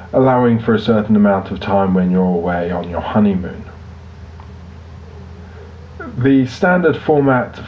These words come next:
for a thank you note is to greet the person and then express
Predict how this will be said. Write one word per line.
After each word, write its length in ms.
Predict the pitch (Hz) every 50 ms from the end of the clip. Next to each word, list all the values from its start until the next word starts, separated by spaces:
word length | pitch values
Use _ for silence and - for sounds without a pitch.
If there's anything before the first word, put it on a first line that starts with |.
| - -
for 360 | - 151 147 143 135 123 - 104
a 480 | 104 101 98 98 95 95 98 95 98 - - - - - - -
thank 360 | - - 120 113 110 110 -
you 100 | - 110
note 460 | 104 104 113 120 143 156 - - - - - - - - - - - - - - -
is 540 | 123 110 104 104 104 104 95 - - - - - -
to 540 | - - 117 110 107 107 107 104 107 110 - - - - - - - - - - - - - - - - - - - - - - - - - - - - 131 - -
greet 320 | - 139 143 147 185 - -
the 80 | - -
person 640 | - - 139 135 135 - - 147 139 135 - - - -
and 300 | 117 113 113 110 107 104
then 640 | 104 104 110 117 117 113 110 107 107 107 104 98 -
express 640 | 104 95 - - - - 95 87 - - - -